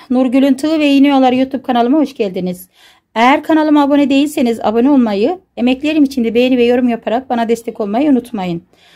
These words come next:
Sağ alt köşedeki kırmızı abone ol butonuna basarak ücretsiz bir şekilde abone olabilir, zil butonunu da aktif hale getirerek attığım videolardan ilk önce siz haberdar olabilirsiniz.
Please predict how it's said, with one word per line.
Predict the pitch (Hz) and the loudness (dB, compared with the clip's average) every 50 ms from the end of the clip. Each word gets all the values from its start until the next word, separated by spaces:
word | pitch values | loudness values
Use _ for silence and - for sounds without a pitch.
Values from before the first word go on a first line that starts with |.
| _ _ _ | _ _ _
Sağ | - - 269 269 294 320 | -4 0 2 2 4 2
alt | 359 349 - | 0 -2 -4
köşedeki | - 294 277 - 277 226 226 214 - 214 202 | -10 -10 -8 -8 -8 -6 -6 -6 -8 -10 -10
kırmızı | - - 262 262 254 226 226 | -6 -2 0 0 0 0 0
abone | 226 220 240 233 233 220 | -2 -2 -2 -2 -4 -4
ol | 208 | -6
butonuna | 214 - - 233 208 202 196 | -6 -6 -4 -4 -4 -4 -4
basarak | 202 208 202 - 247 220 214 220 240 - - | -6 -6 -4 -4 -2 0 0 -2 -2 -6 -10
ücretsiz | 214 208 - - 214 214 - - 330 | -14 -8 -4 -4 -4 -4 -6 -6 -6
bir | 294 269 | -6 -4
şekilde | - 262 233 - 233 196 185 180 | -2 -4 -4 -4 -6 -6 -4 -4
abone | 180 180 202 214 233 233 | -4 -4 -2 -2 -2 0
olabilir, | 247 247 226 262 262 277 277 277 - - _ _ _ _ | 0 0 0 0 0 0 0 -2 -8 -20 _ _ _ _
zil | _ - 311 302 277 | _ -4 -4 -2 -2
butonunu | 277 277 - 262 220 202 190 185 | -4 -6 -4 -6 -4 -4 -4 -4
da | 185 190 | -2 -2
aktif | 208 214 - - 262 - | -2 -2 -4 -6 -4 -2
hale | 247 208 185 185 | -2 -2 -2 -4
getirerek | 180 196 185 185 - 247 233 226 208 214 240 233 - | -4 -6 -8 -6 -2 0 0 2 2 0 -2 -4 -6
attığım | - 202 202 - - 294 302 277 | -10 -10 -10 -8 -4 0 0 0
videolardan | 240 - 233 196 185 170 170 165 160 - 202 220 | 0 0 -2 -2 -2 -2 -2 -4 -4 -4 -4 -2
ilk | 247 262 262 - | -2 -4 -4 -6
önce | 185 180 180 | -8 -8 -8
siz | 180 - 247 247 233 - | -8 -10 -10 -10 -6 -4
haberdar | 240 208 208 196 180 170 180 202 214 | -2 -2 0 -2 -2 0 0 0 0
olabilirsiniz. | 220 214 220 214 208 208 220 208 208 - - 175 170 160 - - | 0 0 0 -2 -2 -2 -2 -4 -4 -6 -8 -8 -8 -8 -10 -14